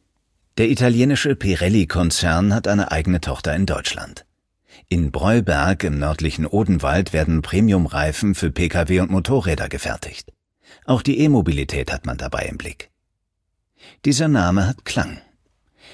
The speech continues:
Pirelli ist eine von Europas größten und bekanntesten Reifenmarken.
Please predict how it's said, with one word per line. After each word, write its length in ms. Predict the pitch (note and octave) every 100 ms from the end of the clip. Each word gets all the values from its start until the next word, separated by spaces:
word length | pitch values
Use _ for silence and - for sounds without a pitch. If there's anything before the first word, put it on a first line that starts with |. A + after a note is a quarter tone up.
| -
Pirelli 460 | - C#3 C3 D3 E3
ist 220 | B2+ -
eine 240 | G#2+ G2+ A2
von 160 | A#2+
Europas 500 | G2+ F#2+ F#2 F#2+ F#2
größten 480 | - G#2 G#2+ - G#2+
und 140 | F#2
bekanntesten 560 | F#2 - D2 C#2 - A2+
Reifenmarken. 720 | D#2 C#2 - - - - -